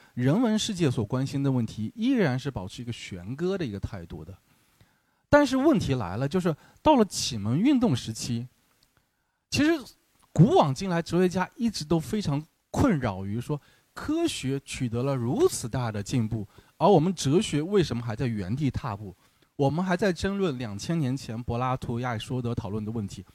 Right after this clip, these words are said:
到底出了什么问题？哲学家基本上众口一词的答案是说，因为我们哲学的研究方法没有效仿科学，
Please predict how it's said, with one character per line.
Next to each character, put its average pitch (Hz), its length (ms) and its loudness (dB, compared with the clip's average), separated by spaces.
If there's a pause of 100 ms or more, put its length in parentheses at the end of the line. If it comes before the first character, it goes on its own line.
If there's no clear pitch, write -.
(220)
到 285 360 6
底 120 180 -2
出 170 380 2
了 139 180 4
什 104 300 -4
么 101 160 -2
问 139 260 2
题？ 92 300 -10 (1000)
哲 220 160 4
学 233 80 4
家 226 300 2 (360)
基 277 200 -2
本 139 200 0
上 123 260 -6 (380)
众 262 200 0
口 98 240 -8
一 156 120 -2
词 - 240 -8
的 135 80 -4
答 107 140 -4
案 117 180 -2
是 117 120 -10
说， 117 240 -10 (280)
因 180 180 -2
为 196 80 0
我 143 380 0
们 110 120 -4
哲 117 220 -6
学 139 140 -4
的 127 60 -4
研 107 180 -4
究 139 120 -2
方 151 240 -4
法 87 240 -10 (540)
没 131 300 0
有 123 160 -2
效 139 260 -2
仿 90 220 -8
科 110 240 -2
学， 73 240 -10